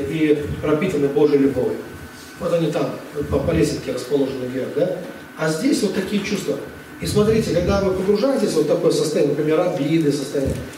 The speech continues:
то как только вы оказываетесь вот здесь, это ваше состояние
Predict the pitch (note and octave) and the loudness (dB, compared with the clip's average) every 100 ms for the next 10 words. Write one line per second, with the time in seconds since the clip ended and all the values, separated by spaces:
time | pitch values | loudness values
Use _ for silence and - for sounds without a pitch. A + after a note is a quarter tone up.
0 | - - - E3+ F3 - B3 A3+ G#3+ F3+ | -16 -12 -2 2 4 4 4 4 4 4
1 | A3 G#3 - - - - G3+ E3 D#3 E3 | 4 6 6 4 2 2 2 2 2 2
2 | E3+ G3 F#3+ C4+ E4 - - - - - | 2 2 2 4 6 4 -4 -12 -16 -10
3 | F3 G3+ G3+ G#3+ G3 F3 - F#3+ F#3+ - | -2 2 4 2 0 -2 0 2 4 2
4 | - | -2